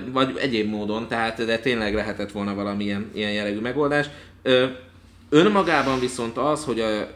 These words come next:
a szövetség, tehát a Reklámszövetségnek tíz másik szakmai szervezetnek nem tetszik, ö, hát igen, ezt neki kell harcolni, ezért örülök, hogy vannak szövetségek, mert mindig kellenek fékek és ellensúlyok,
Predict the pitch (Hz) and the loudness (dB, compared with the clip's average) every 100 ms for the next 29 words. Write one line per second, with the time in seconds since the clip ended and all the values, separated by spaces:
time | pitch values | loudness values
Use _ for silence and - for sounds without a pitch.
0 | - - - 170 156 - - 113 110 - | -12 -12 -2 0 0 -2 -4 -2 -4 -4
1 | 117 143 156 - 120 107 101 139 120 120 | -2 0 -2 -4 -6 -6 0 0 0 -6
2 | 131 - 120 107 95 113 107 110 101 104 | -8 -8 -8 -8 -6 -6 -6 -6 -8 -8
3 | 113 127 139 - 147 147 - - - 113 | -8 -6 -8 -4 -4 -6 -16 -20 -4 0
4 | 113 117 - - - - - - - - | 0 0 -8 -20 -20 -20 -20 -20 -20 -20
5 | - 113 131 117 104 123 107 113 107 117 | -10 0 0 0 -2 -6 -2 0 0 2
6 | 113 127 123 135 131 123 165 143 101 92 | 0 -2 0 2 2 2 2 4 4 0
7 | 98 101 98 95 101 95 95 - 95 92 | -4 -4 -6 -6 -6 -6 -8 -6 -4 -2
8 | 113 - - - - 110 147 123 104 107 | -4 -6 -18 -20 -6 -2 0 0 0 0
9 | 98 98 95 - 98 95 92 90 95 104 | -2 -2 -6 -4 -4 -4 -8 -8 -4 -4
10 | 123 - 147 151 151 151 | -6 -4 0 2 2 -2